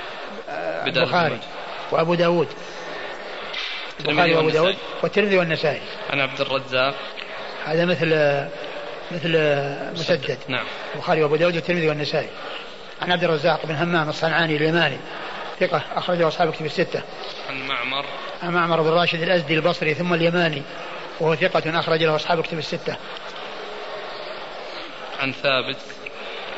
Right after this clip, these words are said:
Speaker 1: عن ثابت بن أسلم البناني، وهو ثقة، أخرجه أصحاب الكتب الستة. عن أنس بن مالك رضي الله عنه،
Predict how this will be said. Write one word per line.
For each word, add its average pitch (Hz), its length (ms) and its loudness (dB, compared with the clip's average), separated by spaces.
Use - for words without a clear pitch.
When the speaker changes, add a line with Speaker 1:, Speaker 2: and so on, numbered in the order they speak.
Speaker 1:
عن 170 80 -4
ثابت 170 400 2
بن 175 120 -2
أسلم 170 320 0
البناني، 160 420 2
وهو 139 120 0
ثقة، 156 300 2
أخرجه 170 280 4
أصحاب 165 200 4
الكتب 143 140 -4
الستة. 156 460 0
عن 160 180 -2
أنس 190 260 2
بن 170 140 0
مالك 165 200 4
رضي 165 160 2
الله 165 180 4
عنه، 165 160 4